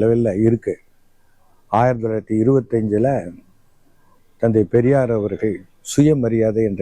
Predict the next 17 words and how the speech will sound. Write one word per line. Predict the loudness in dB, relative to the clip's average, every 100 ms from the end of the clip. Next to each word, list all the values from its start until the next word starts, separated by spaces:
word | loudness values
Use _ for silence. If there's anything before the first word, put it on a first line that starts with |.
| -2
இயக்கத்தை | -2 -4 -6 -10 -6
தொடங்கினார். | -4 -4 -6 -8 -12 _ _ _ _ _ _ _ _ -6
அதிலிருந்து | -2 2 2 2 0 -2 0
பார்த்தீங்க | -4 -2 -2 0 -2
அப்படின்னு | -2 -6 -6
சொன்னா, | -6 -4 -4 -6 -12 _ _ _ -20 _ _ -2
நிச்சயம் | 0 0 0 0 -2
ஆயிரத்தி | 0 -2
தொள்ளாயிரத்தி, | -4 -4 -8 -6 -10 _ _ -2
அதாவது | 0 0 0
ரெண்டாயிரத்தி | 0 0 -2 -2 0
இருபத்தஞ்சுல | 0 0 -2 -4 -2 -4
வந்து | -6 -6 -6 -6 -6 -2
நூற்றாண்டு | -2 -2 -4 -6
விழா | -8 -12 -12 -18 _ _ -20 _
முடிகிறது. | -2 0 -2 -8 -20 _ _ _ _ _ _ _ _ _ _ _ _ _
இந்த | 2 4